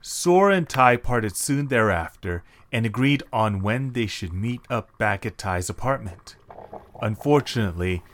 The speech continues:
Sora was running low on clean clothes to wear, so she decided to quickly jog back to her old home and borrow some more. Afterwards,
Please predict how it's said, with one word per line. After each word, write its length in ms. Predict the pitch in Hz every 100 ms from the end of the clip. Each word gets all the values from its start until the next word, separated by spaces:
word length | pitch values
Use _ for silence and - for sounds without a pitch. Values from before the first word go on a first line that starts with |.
| - -
Sora 460 | - - 180 185 185
was 260 | 143 117 -
running 400 | 127 139 107 110
low 220 | 151 139
on 160 | 92
clean 380 | 92 - 170 170
clothes 380 | - 90 85 82
to 80 | -
wear, 340 | 101 127 87 - - _ _ -
so 260 | - 143
she 180 | 123 143
decided 440 | 143 135 170 170 -
to 80 |
quickly 380 | 120 - - 170
jog 380 | 143 147 131 127
back 260 | 127 117 -
to 140 | 117
her 260 | 110 104 107 - - -
old 360 | 180 165 107
home 520 | - - 87 80 - 123 - - - -
and 240 | 117 104 95 -
borrow 600 | 117 123 131 92 80 82 104
some 340 | - - 139 131
more. 340 | 165 127 85 - - - - - - - - - -
Afterwards, 760 | 151 160 117 101 95 98 -